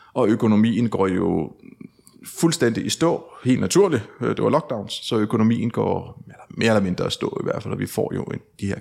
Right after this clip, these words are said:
kæmpe fald i, øh, i, øh, B N P-vækst.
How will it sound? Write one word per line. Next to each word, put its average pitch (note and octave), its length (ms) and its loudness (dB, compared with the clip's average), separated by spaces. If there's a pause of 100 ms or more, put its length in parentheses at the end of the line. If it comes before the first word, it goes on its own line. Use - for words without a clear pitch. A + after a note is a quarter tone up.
(100)
kæmpe - 360 -2
fald - 240 -4 (400)
i, F#2+ 240 -6
øh, - 200 -8
i, - 220 -10
øh, - 180 -10 (560)
B - 20 -6
N F2+ 120 -6
P-vækst. - 500 -12